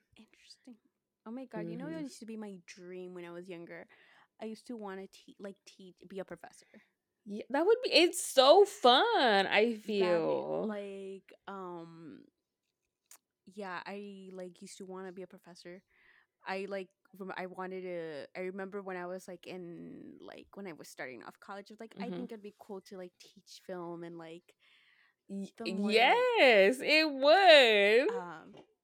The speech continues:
Speaker 1: so, but, like, our school log, I don't know. I'll talk to one of my professors, see what his experience was like. 'Cause
Speaker 2: And
Speaker 1: he
Speaker 2: also
Speaker 1: went
Speaker 2: just, like, you
Speaker 1: Yeah.
Speaker 2: don't have to get, like, a P H D for certain, like,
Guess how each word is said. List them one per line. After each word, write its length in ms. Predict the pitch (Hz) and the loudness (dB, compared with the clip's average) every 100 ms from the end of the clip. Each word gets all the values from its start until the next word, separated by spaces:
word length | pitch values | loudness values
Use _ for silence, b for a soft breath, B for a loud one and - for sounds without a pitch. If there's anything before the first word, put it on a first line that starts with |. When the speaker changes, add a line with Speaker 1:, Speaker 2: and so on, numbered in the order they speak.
| _ | _
Speaker 1:
so, 360 | _ - 196 190 | _ -14 -12 -12
but, 120 | 233 | -14
like, 260 | 233 233 247 - - | -14 -14 -14 -16 -8
our 80 | 339 | -8
school 500 | 311 - - 392 440 | -8 -18 -10 -8 -6
log, 240 | 302 277 240 | -8 -10 -10
I 120 | 226 214 | -14 -14
don't 120 | 185 | -14
know. 160 | 170 - _ - - | -18 -20 _ -20 -10
I'll 140 | 277 302 | -8 -6
talk 240 | 277 247 | -10 -12
to 120 | - | -14
one 180 | 220 208 | -16 -16
of 60 | 202 | -14
my 80 | 185 | -14
professors, 560 | 175 - - - - | -16 -16 -18 -18 -20
see 120 | - | -20
what 180 | 190 190 - | -16 -16 -16
his 280 | - - _ | -20 -20 _
experience 380 | _ - 101 - | _ -20 -20 -20
was 140 | - - - | -20 -20 -20
like. 240 | - _ _ _ b b b b | -20 _ _ _ b b b b
'Cause 120 | 226 | -8
Speaker 2:
And 120 | 302 | -4
Speaker 1:
he 20 | |
Speaker 2:
also 340 | 311 320 240 392 | -4 -4 -4 -6
Speaker 1:
went 20 | |
Speaker 2:
just, 360 | 370 339 330 320 | -6 -8 -8 -10
like, 640 | 294 262 220 - - _ _ _ _ _ _ 208 | -8 -8 -8 -12 -20 _ _ _ _ _ _ -10
you 160 | 233 | -6
Speaker 1:
Yeah. 20 | |
Speaker 2:
don't 200 | 277 294 | -4 -4
have 240 | 269 277 - | -8 -14 -12
to 80 | 262 | -12
get, 360 | 233 233 233 | -8 -6 -6
like, 260 | 208 208 196 | -6 -8 -6
a 80 | 190 | -10
P 360 | - 202 196 190 | -10 -8 -6 -6
H 220 | 196 - | -10 -18
D 240 | 196 196 | -14 -14
for 220 | 196 170 | -10 -10
certain, 760 | 190 - 175 165 175 160 156 160 | -10 -8 -6 -6 -10 -14 -14 -16
like, 560 | - - 82 92 - | -14 -12 -10 -10 -14